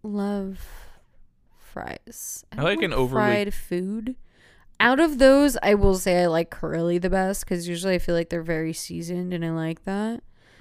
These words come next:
Speaker 1: Shoestring, if there's something good to dip them in.
Speaker 2: Shoestring is, like, a bad dipper, though.
Speaker 1: You just have to get the right ratio.
Speaker 2: <laughs> Is there such a thing?
Speaker 1: Yeah.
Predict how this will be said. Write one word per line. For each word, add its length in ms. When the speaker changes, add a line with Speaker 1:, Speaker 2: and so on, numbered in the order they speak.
Speaker 1:
Shoestring, 880
if 220
there's 200
something 320
good 200
to 100
dip 320
them 220
in. 440
Speaker 2:
Shoestring 460
is, 80
like, 80
a 60
bad 340
dipper, 320
though. 460
Speaker 1:
You 200
just 240
have 160
to 80
get 220
the 80
right 220
ratio. 720
Speaker 2:
<laughs> 40
Is 180
there 140
such 240
a 40
thing? 460
Speaker 1:
Yeah. 540